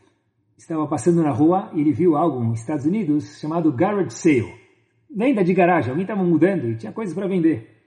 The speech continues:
Ele entrou lá, ele viu um carrinho quase que novo, bonito, até um pouco caro, mas tudo bem, de gêmeos.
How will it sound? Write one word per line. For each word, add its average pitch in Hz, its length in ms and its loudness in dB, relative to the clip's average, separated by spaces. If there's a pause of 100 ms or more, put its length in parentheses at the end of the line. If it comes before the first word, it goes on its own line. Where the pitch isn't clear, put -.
(420)
Ele 180 180 2
entrou 208 360 4
lá, 185 580 -4
ele 160 220 2
viu 208 260 0
um 190 120 2
carrinho 180 520 0
quase 247 300 -2
que 220 100 -4
novo, 175 320 2
bonito, 180 520 2 (260)
até - 220 -6
um 240 40 0
pouco 190 220 -2
caro, 127 380 -2
mas 165 200 -6
tudo 285 160 0
bem, 190 320 4 (540)
de 185 320 2
gêmeos. 135 720 2